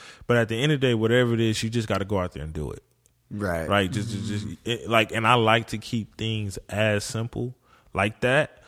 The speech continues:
Speaker 1: solely because when we start to complicate things, it gets all, people get all weird, anxiety starts to go all up, people get all scared and stuff like that.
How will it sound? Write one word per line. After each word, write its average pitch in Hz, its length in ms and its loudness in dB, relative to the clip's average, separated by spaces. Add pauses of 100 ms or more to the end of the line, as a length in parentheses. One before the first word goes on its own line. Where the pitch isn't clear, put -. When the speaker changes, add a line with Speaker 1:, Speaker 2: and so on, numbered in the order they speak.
(120)
Speaker 1:
solely 127 300 4
because 113 480 2
when 107 180 0
we 117 120 0
start 117 280 2
to 98 440 -2 (520)
complicate 131 680 0
things, 147 460 0 (360)
it 98 140 -4
gets 120 340 4
all, 113 440 6
people 120 260 0
get 113 200 4
all 110 280 4
weird, 113 340 4
anxiety 110 460 2
starts 107 280 -2
to 107 40 -4
go 107 200 2
all 104 260 4
up, 107 220 0
people 104 220 -6
get 104 160 0
all 92 140 -2
scared 104 400 -4
and 104 80 -6
stuff - 260 -10
like - 200 -10
that. 110 200 -8